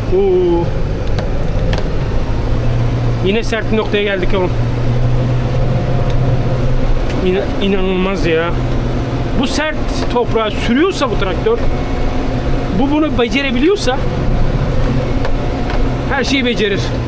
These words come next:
Bakın önü kalktı. Önü kalktı. Ve kendi kaçırmıyorum ha.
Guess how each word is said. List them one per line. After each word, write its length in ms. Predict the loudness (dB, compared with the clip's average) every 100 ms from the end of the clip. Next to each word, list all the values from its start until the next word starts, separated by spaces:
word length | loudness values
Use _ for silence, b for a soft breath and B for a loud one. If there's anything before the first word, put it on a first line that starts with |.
| -2 -2 0
Bakın 180 | 0 0
önü 140 | 0
kalktı. 340 | 0 -2 -2 -2 0 0 0 0 0 0 0 0 0 0 0 0 0 0 2 2 4 2 2 2
Önü 140 | 2 0
kalktı. 320 | 0 0 0 0 -2 0 0 0 0 2 2 2 2 2 0 -2 -2 -2 -2 0 0 0 0 0 0 0 0
Ve 160 | 0 0 0 0 0 0
kendi 260 | 0 0 0
kaçırmıyorum 560 | 0 0 0 2 2
ha. 120 | 2